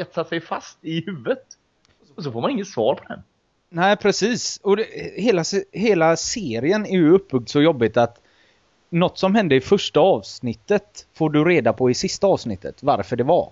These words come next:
Speaker 2: Och då,
Speaker 1: Ja.
Speaker 2: alltså, sträckser man det idag så är det väl okej. Men när det handlade om sju, åtta år att vänta på det svaret.
Speaker 1: Ja.
Speaker 2: Hur,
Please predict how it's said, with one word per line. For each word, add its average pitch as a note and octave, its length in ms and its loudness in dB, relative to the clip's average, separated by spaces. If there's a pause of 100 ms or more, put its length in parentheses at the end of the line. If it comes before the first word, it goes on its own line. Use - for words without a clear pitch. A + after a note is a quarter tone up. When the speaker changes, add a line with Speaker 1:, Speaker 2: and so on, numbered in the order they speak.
(140)
Speaker 2:
Och D3+ 120 -2
då, D3+ 240 2 (220)
Speaker 1:
Ja. C#3 140 0
Speaker 2:
alltså, E3 300 0 (100)
sträckser - 600 -2
man D#3 220 2
det F#3+ 200 4
idag E3+ 480 2 (120)
så - 160 -2
är F3 80 4
det G#3 60 2
väl G#3+ 140 4
okej. A2 380 0
Men C#3+ 220 2
när D3+ 100 4
det D3+ 80 4
handlade C3 360 2
om C3+ 160 0 (380)
sju, C#3 300 0
åtta C3+ 260 0
år D3 460 2 (480)
att C#3+ 140 -2
vänta C3 500 -2
på D3+ 160 0
det C#3 160 2
svaret. A2+ 680 0 (500)
Speaker 1:
Ja. C#3 180 -10
Speaker 2:
Hur, G#3+ 400 0